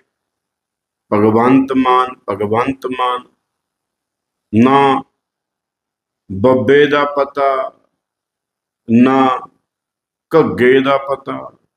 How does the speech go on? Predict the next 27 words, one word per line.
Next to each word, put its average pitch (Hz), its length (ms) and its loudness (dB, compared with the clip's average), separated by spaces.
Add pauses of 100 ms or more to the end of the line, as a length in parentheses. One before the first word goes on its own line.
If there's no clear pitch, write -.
(260)
ਨਾ 135 240 2
ਭੱਬੇ 127 580 0
ਦਾ 131 160 0
ਪਤਾ। 127 420 -12 (1900)
ਪਤਾ 170 280 0
ਕੀ 170 180 -4
ਹੈ 175 60 -2
ਤੁਹਾਨੂੰ? 160 320 -8 (1200)
ਨਾ 139 400 2
ਚੱਚੇ 151 440 0
ਦਾ 151 140 0
ਪਤਾ, 139 640 -2 (220)
ਨਾ 131 160 2 (100)
ਝੱਜੇ 113 340 0
ਦਾ 127 140 0
ਪਤਾ। 123 540 -4 (480)
ਝੋਨੇ 131 420 4
ਦੀ 135 100 2
ਥਾਂ 131 260 -4 (120)
ਤੇ 127 220 -2
ਝੋਨਾ 120 560 -2
ਬੋਲਣਾ 123 440 -6
ਹੈ, - 180 -16 (1400)
ਪਰਾਲੀ 139 380 2
ਦੀ 147 120 0
ਥਾਂ 135 360 -6
ਤੇ 131 320 -4